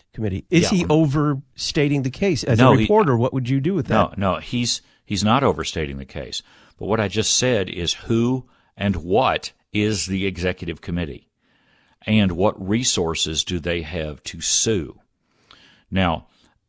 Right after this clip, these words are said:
Speaker 2: here's another statement from that same Houston story. Among the findings, let me read this one.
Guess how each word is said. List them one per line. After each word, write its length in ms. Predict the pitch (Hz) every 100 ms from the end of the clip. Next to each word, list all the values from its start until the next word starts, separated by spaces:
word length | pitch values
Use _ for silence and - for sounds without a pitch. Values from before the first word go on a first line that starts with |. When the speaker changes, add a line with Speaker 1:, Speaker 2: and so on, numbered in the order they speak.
| -
Speaker 2:
here's 300 | - 139 117
another 440 | 98 107 139 120
statement 520 | - 101 87 80 82
from 180 | - 87
that 200 | 82 80
same 580 | - 120 117 90 80 76 _ _
Houston 560 | _ 107 110 - 78 78
story. 560 | - - 107 76 - - _ _ _ _ - _ -
Among 380 | 87 98 117 107
the 80 |
findings, 760 | 92 - 113 123 101 69 60 - _ _ _
let 80 | 95
me 120 | 104
read 220 | 92 98
this 220 | 101 107
one. 180 | - 62